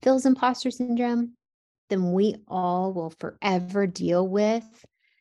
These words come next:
charging our worth and asking people, people to pay something. The reason why is if we're doing something that we're great at,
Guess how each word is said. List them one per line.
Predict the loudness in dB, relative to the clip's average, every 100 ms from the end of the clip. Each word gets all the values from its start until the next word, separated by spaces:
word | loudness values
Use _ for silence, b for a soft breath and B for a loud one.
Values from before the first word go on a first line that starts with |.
| _ _
charging | -10 -2 -2 0 -2 -2 -4
our | -4
worth | -6 -8 -10 -12 -18 -10 -4
and | -2
asking | -2 -4 -4 -4 -2
people, | 0 -2 -6 -12 -12 -8
people | -4 0 0
to |
pay | 0 -2 -4
something. | 0 -2 -2 -4 -6 -6 B B B 4
The |
reason | 6 6 6 4
why | 6 4 4
is | 4 0 -4 _ _ _
if | -6 0
we're | 0 0
doing | 0 0 0
something | 0 0 2 0 0 -6 _ _ _
that | -2 -2 -4
we're | -4
great | 0 0 2 2
at, | 0 -2